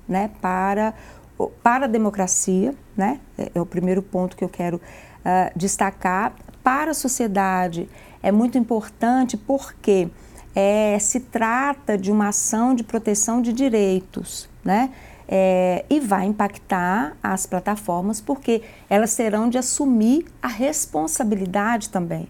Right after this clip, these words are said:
né? Porque é muito fácil, por exemplo, é, abrigar grupos, né, que disseminam discurso de ódio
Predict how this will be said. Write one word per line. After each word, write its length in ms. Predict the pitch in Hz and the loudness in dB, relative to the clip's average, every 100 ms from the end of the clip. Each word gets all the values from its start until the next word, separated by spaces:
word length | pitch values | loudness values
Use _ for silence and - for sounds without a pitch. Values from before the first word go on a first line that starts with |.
| - | -6
né? 200 | 196 247 - - - - | -2 0 -2 -14 -20 -6
Porque 260 | 208 208 208 | -6 -2 0
é 40 | |
muito 260 | 208 214 247 | 0 0 -4
fácil, 680 | - 220 208 233 254 254 - - | -2 -2 0 0 0 -2 -4 0
por 160 | 240 | 2
exemplo, 540 | 202 175 175 175 220 240 - - - - - | 2 2 0 0 0 -4 -8 -20 -20 -8 0
é, 180 | 185 - | 0 2
abrigar 720 | 202 202 202 196 190 185 180 | 0 2 2 4 4 2 0
grupos, 760 | 180 233 262 - 175 175 - - | 4 6 4 2 -2 -2 -4 0
né, 200 | 202 240 | 2 2
que 100 | 226 | 2
disseminam 640 | 202 - 226 214 233 220 | 0 0 2 2 2 2
discurso 460 | 208 - - 175 180 | 0 -2 -8 -6 -8
de 180 | 175 214 | 0 4
ódio 480 | 190 190 214 285 | 6 6 4 2